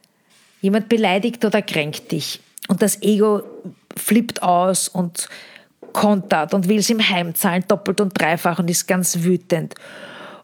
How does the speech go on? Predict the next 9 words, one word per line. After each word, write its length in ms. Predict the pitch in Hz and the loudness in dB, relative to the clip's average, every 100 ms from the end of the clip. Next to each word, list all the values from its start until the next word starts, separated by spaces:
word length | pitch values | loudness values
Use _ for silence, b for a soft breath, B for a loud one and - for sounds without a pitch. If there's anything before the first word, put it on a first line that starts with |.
| _ | _
Und 500 | 190 185 185 180 175 - - _ _ _ - | 2 4 4 0 -4 -8 -14 _ _ _ 0
das 200 | 214 - | 0 2
Selbst 320 | 214 269 - | 0 0 -4
hat 140 | 262 | -4
Verständnis 640 | - 262 - 226 208 190 - | -2 -2 0 0 0 -2 -2
dafür 420 | 180 - 180 180 | -4 0 0 2
und 140 | 170 | 0
erkennt 420 | 175 - 208 208 | -2 0 0 0
sich 380 | - 247 240 - | 0 -2 -2 -8